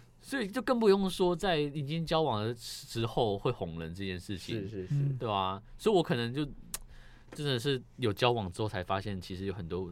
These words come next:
Speaker 1: 问题需要去解决。
Speaker 3: 对。
Speaker 2: 嗯。
Speaker 1: 哇，真的不容易，真的不容易。
Speaker 2: 你知道我有，我有一个朋友，
Speaker 1: 嗯。
Speaker 2: 我有个朋友，他，他的分手跟你也很像，
Speaker 1: 是。
Speaker 2: 就是一开始，呃，他是说他一开始跟那女，女方嘛，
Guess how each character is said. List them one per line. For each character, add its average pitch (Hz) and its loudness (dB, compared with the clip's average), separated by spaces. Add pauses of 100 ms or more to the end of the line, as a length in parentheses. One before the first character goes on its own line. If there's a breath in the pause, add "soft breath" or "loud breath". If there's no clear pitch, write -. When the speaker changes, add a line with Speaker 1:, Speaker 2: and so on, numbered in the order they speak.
Speaker 1:
问 101 -4
题 85 -8
需 - -8
要 82 -4
去 87 -10
解 80 -10
决。 - -14 (160)
Speaker 3:
对。 151 0
Speaker 2:
嗯。 104 -8 (460)
Speaker 1:
哇， 90 0 (240 loud breath)
真 92 -8
的 85 -6
不 90 -8
容 69 -8
易， 160 -10 (160)
真 - -16
的 80 -10
不 78 -8
容 64 -8
易。 165 -4 (720 loud breath)
Speaker 2:
你 123 -2
知 143 2
道 208 6
我 175 8
有， 143 4
我 160 8
有 147 8
一 - 2
个 107 0
朋 - -6
友， 104 -2 (100)
Speaker 1:
嗯。 98 -2
Speaker 2:
我 101 0
有 139 2
个 - -6
朋 - -6
友， 92 -4
他， 127 0 (320 loud breath)
他 165 2
的 156 4
分 131 0
手 107 -2
跟 104 -6
你 101 -4
也 90 -2
很 87 -8
像， - -12 (120)
Speaker 1:
是。 87 -10 (120)
Speaker 2:
就 123 -6
是 120 -10
一 135 -4
开 123 0
始， - -8
呃， 90 -2 (520 loud breath)
他 185 2
是 247 0
说 190 4 (880 soft breath)
他 175 2
一 185 10
开 170 4
始 120 2
跟 127 0
那 131 2
女， 98 -4
女 98 -2
方 110 -2
嘛， 92 -4